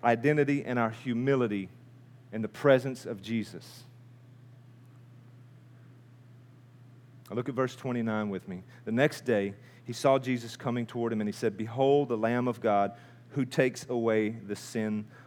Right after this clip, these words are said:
of the world.'" Now, I just, I just want to pause just for a second and say, I know David has, and I have been struggling through the Gospel of John because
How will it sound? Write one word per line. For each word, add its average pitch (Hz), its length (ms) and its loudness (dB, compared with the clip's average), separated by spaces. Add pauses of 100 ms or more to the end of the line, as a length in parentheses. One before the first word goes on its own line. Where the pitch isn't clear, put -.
(160)
of 110 220 2
the 113 80 -4
world.'" 104 320 0
Now, 117 160 0
I 113 180 2
just, 151 280 0 (420)
I 135 100 4
just 135 160 -2
want 135 160 -2
to - 60 -18 (100)
pause 143 360 2
just 131 160 -6
for 127 100 -4
a 110 60 -2
second 131 400 0
and 107 140 -6
say, 117 340 0 (2000)
I 113 80 -2
know 139 120 2
David 143 360 6
has, 139 380 6
and 107 160 -2
I 131 160 4
have 131 460 4 (200)
been 110 140 -4
struggling 135 520 2
through 131 540 0 (720)
the 131 100 0
Gospel 131 440 4
of 113 100 0
John 123 340 0
because 117 580 -2